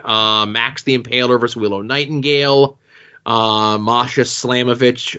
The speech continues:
versus Kimber Lee. Uh, Alex Reynolds and John Silver taking on Smart Mark Sterling and the very controversial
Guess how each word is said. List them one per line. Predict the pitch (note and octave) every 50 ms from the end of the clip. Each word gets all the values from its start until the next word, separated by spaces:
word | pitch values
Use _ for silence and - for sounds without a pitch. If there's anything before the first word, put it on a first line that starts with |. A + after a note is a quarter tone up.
| - B2+
versus | A#2+ A2+ G#2+ - -
Kimber | - - - B2 A2+ G#2 G#2 G#2 G2+
Lee. | G2+ B2+ D3 D3 D3 D3 C#3 C#3 C#3+ C#3+ C#3+ - _ - - - - - G#2
Uh, | G#2+ A2 G#2+ E2+ F#2+
Alex | B2+ B2 B2 A#2+ A#2+ -
Reynolds | B2+ B2+ B2 A#2+ B2 A#2+ A#2 A2+ A2 A2 A2 - - -
and | A#2 A2+ A2 G#2+ G#2+ G#2+ G#2+
John | - B2+ A2+ A2+ A2+ A2+
Silver | G#2+ - B2+ B2 A#2+ A2+ A#2+ B2 A#2
taking | A#2 - B2 A#2+ A#2+ B2 A#2+ A2+ A2
on | G#2 A#2 A#2 A2+ A2 A2 A2 A2 A2 A2 A2 A2 G2 F2+ F#2
Smart | - - - - - B2+ B2+ B2+ C3+ B2 A#2
Mark | B2+ B2 A#2+ A#2 A2+ -
Sterling | - - - C3 C3 C3 C3 C3 C3 C3 C3 B2+ - _ - - - _ -
and | B2 C3 C3 B2+
the | C3 A#2+
very | A#2 A2+ A#2 B2 C3+ D3+ D#3 - G#3 A3+ A3+ A3 G3+ F3 E3+ -
controversial | C#3+ C#3+ - F3+ F#3+ G3 G3 F3+ D3 C#3+ D#3 D3 C3+ B2+ C3+ D#3 F3 F#3 F3 D#3 - - B2 A#2 A2 A#2 A2+